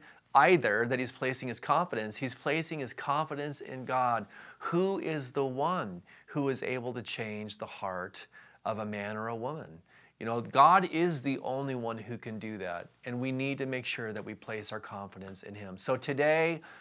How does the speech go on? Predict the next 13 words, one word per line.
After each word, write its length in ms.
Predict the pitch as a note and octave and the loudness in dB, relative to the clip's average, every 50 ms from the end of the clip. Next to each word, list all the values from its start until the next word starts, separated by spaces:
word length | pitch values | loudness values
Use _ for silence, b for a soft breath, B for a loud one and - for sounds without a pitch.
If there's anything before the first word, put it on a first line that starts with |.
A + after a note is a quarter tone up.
| B B B | B B B
let's 280 | - C3+ C#3 D3+ D3 - | 0 0 0 2 0 0
just 280 | - E3 E3 - - - - | -2 -2 -2 -2 -4 0 2
exercise 1040 | D#3 D#3 - - - C#3+ B2 - - A#2+ G#2+ G2+ G2 F#2+ F#2 F2+ F2+ F#2 - - B B B B B B | 2 2 2 -2 -4 -4 -4 2 2 2 4 4 2 0 -2 -4 -6 -8 -8 -10 B B B B B B
speaking 580 | B - - - - D3 D3 D3 D3+ D3+ D3 B2+ | B -6 -6 0 2 2 2 4 2 -2 0 4
biblical 420 | D3 D3+ D3+ D3+ D#3 C#3+ - D3+ | 4 4 4 4 0 0 0 -4
truth, 520 | - - - - D#3+ C3 G2+ E2 D#2 - - - | -4 -4 -2 -2 0 0 0 -2 -6 -10 -14 -6
speaking 600 | - - - - - D3+ D3 D3 - D3 D3 C#3 | -6 -6 -6 -2 2 2 2 2 2 -4 -4 -4
it 140 | C3 - | -4 -4
in 180 | - B2 B2 A2 | -6 -8 -6 -2
God's 420 | B2 A#2 A2+ A2+ A2+ A2+ G2+ - | 0 2 4 4 2 0 -2 -8
grace, 520 | - - A#2+ B2 B2+ A#2+ A2 G2 F#2+ - - | -10 -6 -2 0 0 0 0 -2 -6 -8 -10
and 200 | - B2+ B2 A#2 | -8 -8 -8 -6
trusting 760 | - - - D3+ D#3 D#3+ - - - C3+ A2+ G#2+ G#2 G#2 - | -6 0 4 4 4 4 2 -4 -4 -4 -4 -4 -6 -8 -10